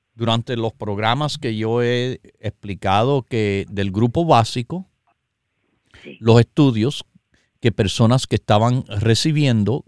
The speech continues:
Speaker 1: quimioterapia eran protegidas, las células buenas de ser dañadas con frecuencia, especialmente las células del corazón.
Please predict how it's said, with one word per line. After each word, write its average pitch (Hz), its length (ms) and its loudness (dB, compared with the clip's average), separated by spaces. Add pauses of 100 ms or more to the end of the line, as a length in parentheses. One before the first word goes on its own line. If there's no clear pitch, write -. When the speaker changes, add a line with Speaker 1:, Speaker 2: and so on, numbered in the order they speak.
(120)
Speaker 1:
quimioterapia 170 920 0 (800)
eran 165 600 2
protegidas, 139 920 -2
las 117 200 0
células 151 500 2
buenas 143 520 0
de 113 100 0
ser 135 380 0
dañadas 110 1000 -2 (340)
con 107 200 0
frecuencia, 131 560 0
especialmente 156 720 -2
las 120 220 -4
células 147 460 -4
del 113 220 -4
corazón. 180 640 -6